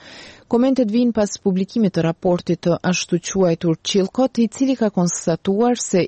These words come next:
ish kryeministri britanik Tony Blair ka egzageruar kërcënimin e paraqitur nga Saddam Husseini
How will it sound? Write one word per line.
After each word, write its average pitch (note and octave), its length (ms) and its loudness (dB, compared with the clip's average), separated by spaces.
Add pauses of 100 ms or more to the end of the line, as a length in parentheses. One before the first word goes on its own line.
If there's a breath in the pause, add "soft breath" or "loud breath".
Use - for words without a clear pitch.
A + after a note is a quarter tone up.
ish A3+ 260 -2
kryeministri F3+ 800 0
britanik F#3 560 -2
Tony E3+ 320 2
Blair G3 400 2
ka F3+ 240 0 (160)
egzageruar F3 880 0
kërcënimin F#3+ 560 0
e D#3+ 60 -2
paraqitur E3+ 720 0
nga E3 100 0
Saddam E3+ 460 -2
Husseini A3 640 2